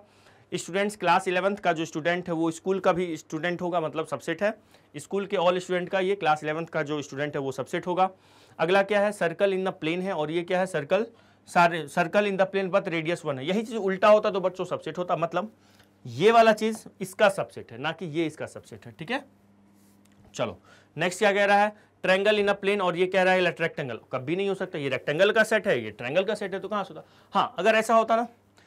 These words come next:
X is a polygon, पॉलीगन होता तो कह देते, पॉलीगन मतलब उसमें ट्रायंगल भी आ जाता है, रेक्टेंगल भी आ जाता है, पेंटागन भी आ जाता है, हेक्सागन भी आ जाता, सब आ जाता। अब अगला क्या कह रहा है, X is that X is an equilateral triangle in the plane, ओके। और नेक्स्ट क्या है, triangle in the same plane।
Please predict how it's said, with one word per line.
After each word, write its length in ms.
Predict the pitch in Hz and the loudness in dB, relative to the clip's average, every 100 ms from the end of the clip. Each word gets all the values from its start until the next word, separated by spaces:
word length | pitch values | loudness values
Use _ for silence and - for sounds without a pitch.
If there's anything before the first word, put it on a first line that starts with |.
| _ _ - | _ _ 4
X 300 | 233 247 180 | 4 4 -4
is 160 | 214 190 | -2 4
a 140 | 202 233 - _ _ _ _ - | 4 4 -6 _ _ _ _ 6
polygon, 420 | 220 220 143 110 - | 6 6 0 -4 2
पॉलीगन 340 | 202 220 240 | 2 4 2
होता 200 | 220 233 | 2 0
तो 160 | 233 220 | 4 2
कह 140 | 180 | 2
देते, 240 | 123 107 - | -4 -8 -8
पॉलीगन 340 | 143 143 165 | -4 -2 -2
मतलब 300 | 180 180 240 - - _ 165 | -4 -6 -8 -10 -20 _ -12
उसमें 220 | 160 165 | -6 -4
ट्रायंगल 360 | 165 160 175 | -2 0 0
भी 100 | 165 | 2
आ 80 | 170 | 2
जाता 220 | 156 151 | 2 0
है, 60 | 160 | 0
रेक्टेंगल 360 | 151 160 160 165 | -2 -2 -2 -2
भी 100 | 160 | 0
आ 100 | 147 | 0
जाता 240 | 143 160 | 0 0
है, 160 | 151 139 - | -2 -4 -4
पेंटागन 420 | 143 147 160 165 | -4 -2 -2 -2
भी 100 | 147 | -4
आ 40 | 131 | -4
जाता 240 | 123 127 | -4 -2
है, 60 | 156 | -4
हेक्सागन 440 | 151 160 156 165 | -2 -2 -2 -2
भी 80 | 127 | -2
आ 100 | 104 | -2
जाता, 300 | 113 139 - - - - _ | -2 -2 -2 -4 -20 -20 _
सब 100 | - | 4
आ 100 | 202 | 6
जाता। 280 | 196 180 180 - _ - - - | 6 4 0 -6 _ -20 -2 2
अब 120 | 185 | 4
अगला 200 | 196 214 | 6 4
क्या 140 | 220 | 4
कह 100 | 214 | 2
रहा 120 | 208 | 4
है, 60 | 196 | 2
X 80 | 214 | 0
is 80 | 196 | -2
that 160 | 208 | 0
X 160 | 190 202 | -2 -2
is 60 | 202 | -2
an 100 | 196 | -2
equilateral 420 | 190 175 185 208 | 0 0 2 0
triangle 340 | 208 202 214 220 _ 170 | 2 0 0 -4 _ -2
in 100 | 165 | 0
the 80 | |
plane, 240 | 170 170 165 | 0 -2 -6
ओके। 340 | 139 151 190 202 - | -6 -4 -4 -4 -6
और 100 | 147 | -4
नेक्स्ट 240 | 156 175 | -4 -4
क्या 140 | 190 185 | 0 2
है, 160 | 196 - _ _ _ | 0 -4 _ _ _
triangle 340 | 165 175 190 185 | 0 4 4 4
in 140 | 175 | 2
the 80 | 180 | 0
same 240 | 170 151 | -2 -6
plane। 240 | 131 104 | -6 -12